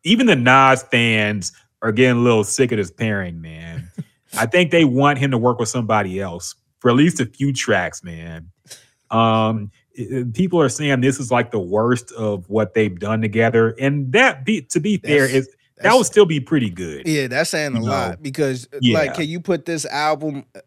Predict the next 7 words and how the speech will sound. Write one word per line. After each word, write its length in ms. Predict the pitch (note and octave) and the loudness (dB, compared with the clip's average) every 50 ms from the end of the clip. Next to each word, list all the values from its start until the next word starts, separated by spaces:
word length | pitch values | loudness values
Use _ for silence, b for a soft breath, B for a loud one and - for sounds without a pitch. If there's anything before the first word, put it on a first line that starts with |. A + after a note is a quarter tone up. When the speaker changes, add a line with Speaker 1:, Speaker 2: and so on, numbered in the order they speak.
| - | -8
Speaker 2:
um, 500 | D#3+ C#3+ C#3 C#3 C#3 C3+ B2+ G2+ F#2+ F#2+ F2+ | -6 -4 -2 -2 -2 -4 -6 -8 _ _ -20
like, 140 | A2+ - _ _ _ _ _ _ _ _ - | -20 -20 _ _ _ _ _ _ _ _ -2
I 80 | D#3+ F#3+ | 0 2
haven't 280 | A3+ G#3+ F#3 E3+ E3 | 4 4 2 2 0
listened 280 | D#3+ E3 C#3+ C#3 C3 B2 | 0 0 -2 -2 -6 -4
to, 280 | - D3 C3+ C3 - B2+ | -2 -2 -2 -2 -2 -4
um, 500 | C3 C3 B2+ B2 A#2+ A#2 A#2 G#2+ E2 - | -4 -2 -2 -4 -4 -8 -10 -14 -18 -20